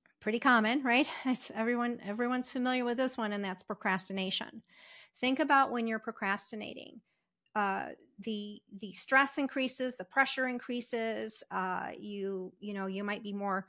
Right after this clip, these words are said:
short with the people around you because you've got things to do and things to complete. And I think what's important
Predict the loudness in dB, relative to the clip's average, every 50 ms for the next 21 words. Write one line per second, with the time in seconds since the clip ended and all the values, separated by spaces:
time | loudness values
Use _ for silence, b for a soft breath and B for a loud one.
0 | b b b -4 0 6 8 8 8 8 6 2 0 0 2 2 0 2 4 2
1 | 4 6 6 8 8 8 6 4 2 2 2 2 2 0 0 -2 -2 0 2 2
2 | 2 0 0 -2 2 4 4 4 4 2 2 2 2 2 2 0 -2 -4 -4 0
3 | 2 4 4 4 4 4 2 2 2 0 0 0 -2 -4 -8 -10 -8 -8 -8 -4
4 | -4 -4 -4 -2 -4 -6 -10 -14 b b b b b b b b b -4 -2 0
5 | 0 0 0 0 -2 -4 -2 -2 -4 -2 -2 -4 -4 -4 -4 -6 -6 -8 _ _
6 | _ _ 0 0 0 0 -2 -8 -10